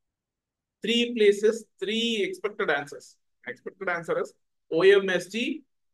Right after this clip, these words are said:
and the assignments of account group, create account group. The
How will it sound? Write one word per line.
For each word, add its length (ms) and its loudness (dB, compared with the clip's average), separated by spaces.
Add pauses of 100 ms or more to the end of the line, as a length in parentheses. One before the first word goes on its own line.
and 180 -4
the 140 2
assignments 500 2
of 220 2 (260)
account 400 -4
group, 340 0 (460)
create 220 2
account 400 -2
group. 260 0 (760)
The 140 0